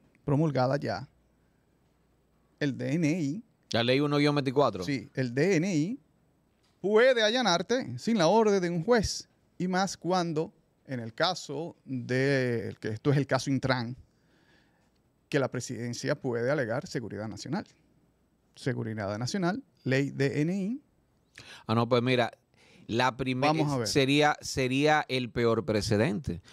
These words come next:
Speaker 2: porque un exfuncionario de su gobierno,
Speaker 1: Mm.
Speaker 2: oye, un exfuncionario de su gobierno, un caso de corrupción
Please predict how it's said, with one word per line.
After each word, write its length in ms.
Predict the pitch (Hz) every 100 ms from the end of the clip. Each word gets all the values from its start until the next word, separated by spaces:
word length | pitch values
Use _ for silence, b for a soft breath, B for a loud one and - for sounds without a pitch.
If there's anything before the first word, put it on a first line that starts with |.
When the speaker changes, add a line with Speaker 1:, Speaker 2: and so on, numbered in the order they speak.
| B
Speaker 2:
porque 420 | 113 107 - 104 -
un 220 | 131 131
exfuncionario 920 | 160 - - 147 135 131 131 139 143 127
de 80 |
su 160 | 120 120
gobierno, 580 | 107 101 92 82 65 82 -
Speaker 1:
Mm. 340 | - 117 98 104
Speaker 2:
oye, 240 | 113 95
un 180 | 123 139
exfuncionario 960 | 175 180 - 151 143 131 143 143 139 -
de 140 | 117
su 160 | - 120
gobierno, 800 | 104 101 107 104 87 78 - 87 B B B B B
un 260 | 160 190 170
caso 640 | - 175 180 - 185 160
de 520 | 113 107 160 160 120 -
corrupción 1500 | - 170 170 160 151 160 147 - - 151 170 165 135 101